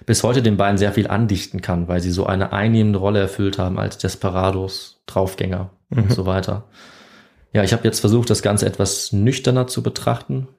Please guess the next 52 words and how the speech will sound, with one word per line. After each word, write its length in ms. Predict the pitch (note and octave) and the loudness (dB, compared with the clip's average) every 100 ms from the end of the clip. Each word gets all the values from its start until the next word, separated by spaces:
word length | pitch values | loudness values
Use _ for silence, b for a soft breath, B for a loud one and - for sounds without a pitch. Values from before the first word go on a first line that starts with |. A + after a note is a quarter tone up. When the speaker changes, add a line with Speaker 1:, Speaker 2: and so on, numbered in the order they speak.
| _ - | _ -10
Speaker 1:
den 100 | G#2 | -6
Fakt 420 | - A2+ - - | -4 -4 -4 -4
meist 580 | G2 A2 - - - _ _ | 0 0 -2 -8 -14 _ _
weitgehend 420 | G2+ A2+ - A#2 | -2 0 2 0
von 160 | - A2 | 0 -2
Fiktion 400 | - - A2 A2+ | -2 -4 0 0
zu 120 | A2+ | 0
trennen, 340 | F#2+ A2 C3 G#2+ | 0 2 2 2
auch 160 | - | 0
wenn 80 | G#2 | 0
es 100 | G#2 | 0
nicht 80 | G#2+ | 0
immer 200 | G#2+ G2+ | 2 2
ganz 220 | F#2+ F#2 | 0 -2
klar 280 | - B2+ - | 0 0 0
ist, 320 | - - _ | -6 -12 _
was 200 | - - | -6 -4
genau 460 | - F#2+ F#2+ G#2 _ | -2 -2 -2 -6 _
vorgefallen 540 | - A2 G#2+ G#2+ G#2 A2 | -4 -2 0 0 2 2
ist. 220 | - - B B B B B | -2 -8 B B B B B
Und 140 | A#2 A#2+ | 2 4
ich 80 | C3+ | 4
hoffe, 140 | C3 | 4
ich 80 | B2 | 2
habe 100 | A#2+ | 0
es 100 | - | 0
auch 200 | G#2+ - | -2 -2
geschafft, 400 | F#2+ G2+ G2+ - | -2 -2 -2 -2
ähm, 440 | G#2 G2 F#2+ F#2+ - _ _ G#2+ | -2 0 -2 -4 -10 _ _ -4
diese 160 | G2+ | 0
beiden 260 | G2 G2+ G2+ | 2 2 4
Menschen 280 | G#2 - G2+ | 2 0 -2
jetzt 360 | F#2+ - - - | -4 -6 -8 -4
hinter 180 | G#2+ G#2 | 0 2
dieser 240 | G2 F#2+ | 2 2
Riesenlegende 520 | G2+ G2+ G2 F#2+ G2 | 2 2 2 2 0
etwas 260 | G2 G2+ - | 0 -4 -2
sichtbarer 440 | G2 - - - | -4 -4 -8 -8
zu 140 | - - | -10 -12
machen. 220 | - - _ _ b b b b b b b b b | -12 -18 _ _ b b b b b b b b b
Das 160 | A#2+ | 0
würde 120 | C3 B2 | 2 2
ich 80 | |
sagen, 300 | A#2 A2 A2+ | 4 4 2
äh, 40 | G#2 | 0
ob 120 | G#2 | -2
ich 60 | G#2 | -4
das 100 | - | -4
geschafft 360 | G#2 G#2+ - | -2 -2 0
habe, 360 | G#2+ G#2 G#2+ B2 - | 0 2 0 -4 -12
können, 300 | - G2 G2 | -6 -4 -2
äh, 240 | F#2+ F#2+ | -4 -4